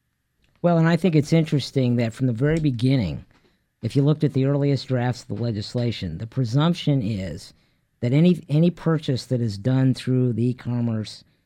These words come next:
portal is by definition meets the requirements of competition.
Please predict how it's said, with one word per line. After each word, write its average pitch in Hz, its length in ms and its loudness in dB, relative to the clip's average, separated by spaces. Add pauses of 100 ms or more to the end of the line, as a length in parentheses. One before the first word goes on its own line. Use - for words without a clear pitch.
(340)
portal 120 460 -2
is 117 200 -6
by 107 260 -6
definition 120 840 -2 (400)
meets 120 240 -2
the 117 120 -6
requirements 98 760 -6
of - 80 -20
competition. - 640 -16